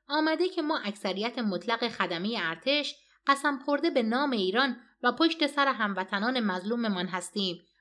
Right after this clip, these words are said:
و از همهٔ مردم غیور ایران تقاضا داریم تا موجبات و مقدمات ورود ارتش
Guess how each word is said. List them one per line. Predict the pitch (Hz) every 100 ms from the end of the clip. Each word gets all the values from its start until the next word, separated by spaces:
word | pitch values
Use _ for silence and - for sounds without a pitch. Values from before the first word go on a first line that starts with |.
| -
و |
از | 202 190 -
همهٔ | 202 240
مردم | 247 196 185 233
غیور | 247 185 214 247
ایران | 220 226 262 - - _
تقاضا | - 254 247 262 294
داریم | 294 285
تا | 269 269
موجبات | 226 202 190 190 254 320 330 - _ -
و | 254
مقدمات | 247 247 247 220 240 311 311
ورود | 226 220 240 254
ارتش | 208 190 277 285